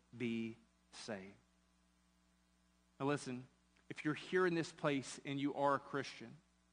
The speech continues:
the word that Paul gives to the church in Thessalonica is in a very real sense the same word he gives to us. Do not be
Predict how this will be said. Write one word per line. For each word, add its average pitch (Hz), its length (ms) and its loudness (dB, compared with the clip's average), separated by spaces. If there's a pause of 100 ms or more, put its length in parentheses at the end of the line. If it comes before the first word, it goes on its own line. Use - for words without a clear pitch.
(1000)
the 160 60 6
word 170 320 12
that 190 160 6
Paul 175 300 8
gives 143 500 4
to 147 80 -6
the 139 80 0
church 165 260 0
in 160 80 -2
Thessalonica 135 720 2
is 135 160 0
in 143 80 2
a 139 60 0
very 139 220 4
real 139 180 2
sense 127 260 -4
the 135 120 -4
same 139 500 -2
word 123 280 0
he 120 140 -6
gives 117 340 -2
to 113 160 -4
us. 101 360 -2 (400)
Do 151 500 4 (200)
not 127 440 2 (300)
be 123 400 -2